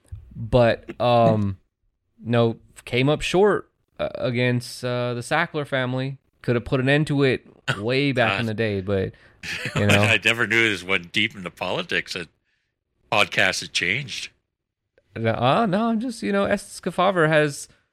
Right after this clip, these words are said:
Speaker 1: a, a, a real connection to, to boxing.
Speaker 2: He does.
Speaker 1: Anyway, uh, but interesting, uh, Wikipedia article if you ever looking for something to read, people. Um, <laughs> what was I gonna say? Oh,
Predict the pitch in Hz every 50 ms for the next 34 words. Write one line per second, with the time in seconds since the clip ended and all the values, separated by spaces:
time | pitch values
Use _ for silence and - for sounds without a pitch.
0 | _ _ _ _ _ - - 117 92 85 131 131 - - 127 117 120 135 147 156
1 | 147 - - 120 131 147 - - - 127 113 107 107 101 - - 113 - 90 -
2 | - 110 98 117 - 160 156 - 123 101 98 98 95 - _ _ _ _ _ _
3 | _ _ _ - _ - - 294 262 160 - 98 98 - - - _ _ _ _
4 | _ _ _ _ _ _ _ _ _ _ _ _ - 160 175 170 147 117 107 104
5 | 101 98 95 117 - _ - 123 113 104 101 101 98 - 139 139 - 139 131 -
6 | _ - - _ _ - - - 180 202 185 - - 160 - - - 151 143 143
7 | 139 135 127 - - 120 117 113 110 117 127 117 123 113 - 127 120 107 110 107
8 | 98 90 73 - - - _ _ _ _ _ - 107 104 98 98 101 - - 95
9 | 92 95 95 - - 107 104 101 95 92 95 95 95 98 - - - - - -
10 | - - 107 110 104 95 101 98 92 107 - 110 101 98 95 95 95 95 95 92
11 | 90 - 107 98 90 - 95 92 - - _ _ _ _ _ _ _ _ _ _
12 | _ - 120 120 120 117 113 107 104 101 101 _ _ _ _ _ _ _ _ _
13 | _ _ _ _ _ _ _ _ _ _ - _ _ - 147 143 185 190 170 156
14 | 143 - 135 110 - 127 117 104 95 92